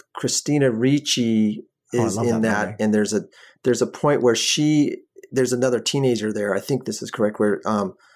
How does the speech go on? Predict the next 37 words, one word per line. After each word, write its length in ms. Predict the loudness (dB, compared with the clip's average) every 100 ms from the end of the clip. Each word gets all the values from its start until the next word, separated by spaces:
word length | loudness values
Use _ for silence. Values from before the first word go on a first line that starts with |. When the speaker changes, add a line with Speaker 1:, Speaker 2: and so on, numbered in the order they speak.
| _ _ _
Speaker 1:
she 640 | -2 0 2 4 4 2 -2 -18 -8 0
bends 260 | 2 2
Speaker 2:
Yeah. 60 | 2
Speaker 1:
down 220 | 2 2
or 40 | 2
something 240 | 0 0
like 180 | -2 2
that, 260 | 0 0 0
and 120 | 0
a 60 |
little 280 | 2 2 2
bit 160 | 4 2
of 140 | 2
her, 340 | 4 4 2 -2 _ -10
her 140 | -4 -2
crack 360 | -2 -2 0 -2
of 100 | 0
her 120 | 0
rear 520 | 2 4 4 2 -2 -6
comes 260 | -2 0
out 240 | 0 0 -2
with 100 | -4
her, 140 | -4 -6 _
with 160 | -4 0
her, 100 | 0
along 220 | 0 0
her 80 | 0
pant 340 | 0 0 2
line, 200 | 0 0 0
and 100 | -2
the 60 |
Speaker 2:
I 40 | -2
Speaker 1:
kid 200 | 2 2
Speaker 2:
remember. 140 | 2
Speaker 1:
sees 340 | 0 2 2 2
that. 340 | 0 -2 -4
Speaker 2:
Yeah. 100 | -8